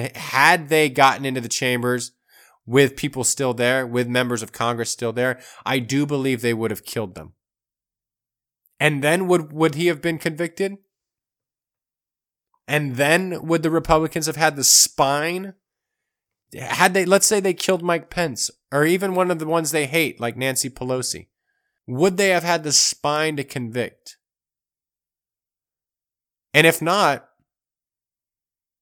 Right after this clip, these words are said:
well, at least they're being consistent. But if so, then why would it take v-, actual violence against those people and not the violence against the other people, like the, like, like the police officers? But the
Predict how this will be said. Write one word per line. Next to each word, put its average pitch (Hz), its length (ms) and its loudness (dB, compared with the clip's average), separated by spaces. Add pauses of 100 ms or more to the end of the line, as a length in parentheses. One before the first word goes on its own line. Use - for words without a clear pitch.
(580)
well, 143 100 6
at 147 60 6
least 180 180 4
they're 156 80 2
being 131 220 -2
consistent. - 640 -8 (960)
But 143 120 4
if 170 120 6
so, 135 600 4 (520)
then 147 160 2
why 170 160 6
would 214 160 4
it 190 140 0
take 170 340 0
v-, 123 180 -14
actual 147 440 0
violence 143 400 0
against 123 280 -4
those 190 260 2
people 131 300 -4
and 127 80 -4
not 131 140 0
the 127 60 -14
violence 127 400 -2
against 120 260 -4
the 117 100 -6
other 151 160 2
people, 127 280 -6
like 117 200 0
the, 110 220 -2 (480)
like, 120 240 -2
like 120 180 0
the 117 80 -8
police 131 340 -4
officers? - 600 -10 (880)
But - 280 0 (800)
the 120 100 -4